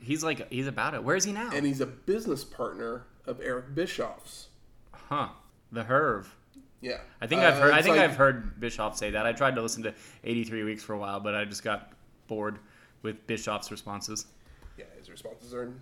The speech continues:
Speaker 2: not fun. Listen to this show, not that show. <clears throat> Fulton puts Williams in a wrist lock while Rogers leapfrogs Bobby to land on Doctor Death's arm. Williams reverses an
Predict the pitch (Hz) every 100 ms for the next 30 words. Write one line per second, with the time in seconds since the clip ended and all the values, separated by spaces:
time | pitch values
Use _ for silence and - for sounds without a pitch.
0 | - 165 156 - 160 156 143 - - -
1 | - - - 175 190 160 165 - 165 151
2 | 147 151 147 160 151 139 - - - -
3 | - - - - - - - - 143 -
4 | 226 226 - 202 - 170 170 180 170 156
5 | 165 160 151 160 160 160 160 - - 147
6 | 147 143 139 143 139 135 139 135 135 139
7 | 139 135 135 135 135 135 131 127 127 131
8 | 131 127 123 123 127 120 123 - - 127
9 | 123 123 123 - - - 151 143 143 139
10 | 139 139 139 131